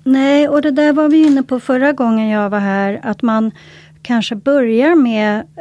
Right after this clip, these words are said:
eh, lite enkla, lite mera slät, en slät ring. Du kanske har en lite grövre guldkedja. Du kanske har något diamantörhängen eller någonting sånt. Och sen på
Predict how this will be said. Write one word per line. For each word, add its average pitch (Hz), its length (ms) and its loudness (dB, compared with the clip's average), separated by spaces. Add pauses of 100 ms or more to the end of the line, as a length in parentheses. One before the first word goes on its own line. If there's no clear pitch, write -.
eh, 131 280 -8
lite 226 280 -6
enkla, 214 600 -2
lite 208 240 -8
mera 196 540 -4
slät, 214 480 -4 (300)
en 214 160 -4
slät 202 520 -6
ring. 220 540 -2
Du 202 100 -8
kanske 202 300 -6
har 202 160 -2
en 202 160 -4
lite 196 180 -10
grövre 196 500 -4
guldkedja. 208 1300 -4 (380)
Du 214 100 -14
kanske 196 300 -6
har 202 160 -2
något 196 180 -6
diamantörhängen 196 1200 -6
eller 190 140 -10
någonting 190 400 -12
sånt. 214 340 -14 (200)
Och - 280 -8
sen 247 320 -4 (460)
på 339 440 -2